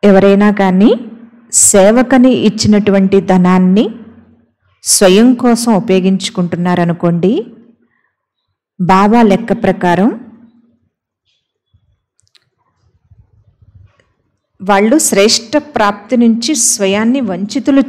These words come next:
చేసుకుంటున్నారని చెప్తున్నారు బాబా. తగ్గిపోతుంది. అందుకని ఎవరిని చూసి మనం అనుసరించకూడదు,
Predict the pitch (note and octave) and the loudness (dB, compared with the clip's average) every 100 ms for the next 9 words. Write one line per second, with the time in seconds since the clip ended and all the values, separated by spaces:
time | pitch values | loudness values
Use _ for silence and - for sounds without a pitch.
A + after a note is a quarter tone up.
0 | G#3 F#3 - F#3+ F3+ F#3 F3+ F#3+ A#3 A#3 | 0 0 -2 -4 -4 -2 -2 0 0 -2
1 | - - F3 E3 E3+ E3 D#3 - _ _ | -6 -6 -4 -4 -4 -6 -8 -12 _ _
2 | _ _ _ _ _ _ _ _ _ _ | _ _ _ _ _ _ _ _ _ _
3 | _ _ _ A3 F#3+ B3 D4 D4 B3+ F#3 | _ _ _ -4 -2 -2 0 0 0 -2
4 | - - _ _ _ _ _ _ _ _ | -4 -14 _ _ _ _ _ _ _ _
5 | _ G3 G3 G3+ G3 F#3 E3 F3 F#3+ G#3+ | _ -4 -2 -2 -2 0 0 0 0 -2
6 | G#3+ A#3+ A3 - D#4+ D4 A3+ F#3 G3 G#3 | 0 -2 -2 -2 -2 -2 0 0 0 0
7 | B3+ A#3+ G#3+ G3+ E3+ D#3 - | 0 0 -2 -6 -6 -6 -10